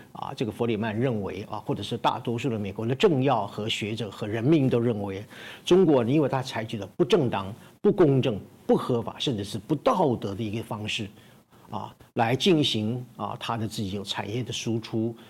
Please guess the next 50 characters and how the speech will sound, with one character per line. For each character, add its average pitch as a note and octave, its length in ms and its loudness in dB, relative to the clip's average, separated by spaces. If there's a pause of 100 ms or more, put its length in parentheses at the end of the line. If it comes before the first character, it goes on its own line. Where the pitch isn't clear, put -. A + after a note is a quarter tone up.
发 C#3+ 200 0
展 G2 160 -8
他 C3+ 80 -2
自 C#3 140 -2
己 G#2+ 100 -2
所 G2 200 -4
谓 G2 40 -6
的 C3 80 -4
北 F#2+ 240 -6
京 D#3 240 -2
的 C#3+ 80 -2
模 G2+ 260 -6
式 A2 360 -4
啊。 - 180 -14 (380)
什 E3+ 120 4
么 F#3+ 60 6
叫 A#3+ 100 6
北 C3 160 0
京 D3 140 0
的 C3+ 80 0
模 G#2 300 -2
式 C3+ 180 -2
呢？ G2+ 180 -6 (200)
啊， A#2 260 -4
那 B2 60 -6
么 A2+ 100 -2
弗 C#3 140 0
里 C3+ 60 4
曼 A#2+ 140 2
他 A#2 140 -2
就 A#2 100 0
说， B2+ 280 -2 (320)
太 F#3+ 280 2
多 C3 160 2
的 A#2 140 0
这 A#2 80 -6
个 G#2+ 100 -4
中 C#3 220 0
国 A2 100 2
的 A#2 120 -2
企 G2+ 420 -4
业 G#2 100 -6
哈， A2+ 280 -12
它 D3 120 -4
是 C#3 140 -6
通 F3 180 0
过 E3 140 0
复 F3 300 2
制 C3+ 160 -2
和 A2+ 360 -6